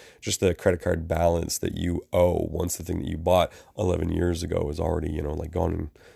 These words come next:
done and, and in the garbage. So true love is like the relationship lottery. In my relationship, you know, we understand emotional debt, and this is the reason why we try to,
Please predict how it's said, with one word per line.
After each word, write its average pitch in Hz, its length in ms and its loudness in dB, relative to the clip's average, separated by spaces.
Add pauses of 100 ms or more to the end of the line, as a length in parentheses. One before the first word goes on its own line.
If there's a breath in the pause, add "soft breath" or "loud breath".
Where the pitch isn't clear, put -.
(140 soft breath)
done 87 280 4
and, 87 280 2
and 90 140 0
in 90 140 0
the 87 80 -2
garbage. 85 480 2 (880)
So 101 400 8 (500 loud breath)
true 135 380 0
love 95 640 4 (340)
is 90 380 0 (100)
like 85 300 -4
the 87 180 -2 (140)
relationship 87 640 -4
lottery. 82 600 0 (560 soft breath)
In 98 140 2
my 95 160 10
relationship, 98 1080 4 (160)
you 92 80 -2
know, 87 120 0
we 87 180 0
understand 85 680 -2 (100)
emotional - 340 -4
debt, 85 260 -2
and 87 180 -2
this 90 180 0
is 90 60 0
the 90 100 0
reason 87 280 0
why 85 120 2
we 85 100 2
try 85 280 0
to, 85 300 -2